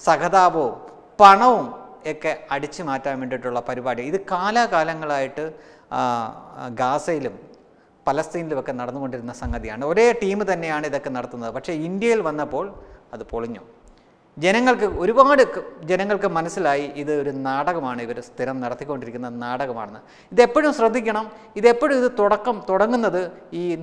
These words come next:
നോമ്പ് കാലത്താണ്. നോമ്പ് കാലത്ത് സക്കാത്ത് പണം എന്ന് പറഞ്ഞ സംഗതിയുണ്ട്. ഇത് അടിച്ചു മാറ്റാനുള്ള പരിപാടിയാണ്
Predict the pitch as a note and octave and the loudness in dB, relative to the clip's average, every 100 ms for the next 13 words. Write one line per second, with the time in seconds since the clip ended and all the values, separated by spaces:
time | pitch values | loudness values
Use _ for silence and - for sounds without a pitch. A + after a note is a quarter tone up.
0 | D#3+ D#3 F#3 F3+ A#2+ A2+ A2 G#2+ G#2+ G#2+ | -2 -2 0 0 -2 -4 -6 -8 -10 -14
1 | D3 F3 G#3 G#3+ G3 F#3 F#3+ F3+ F3 G#3 | -4 0 2 4 4 2 0 -2 -2 2
2 | G#3+ G#3+ G3 F3 E3 D#3 C#3+ D3 D3 C#3+ | 2 2 -2 -4 -4 -4 -4 -8 -8 -6
3 | B2 C3+ C#3+ D3+ - D#3 C3+ C3+ C3 B2+ | -6 -2 -2 -2 -6 -6 -6 -6 -8 -8
4 | C3 C3 C#3+ A#2+ A2+ D#3+ | -6 -4 -4 -4 -8 -10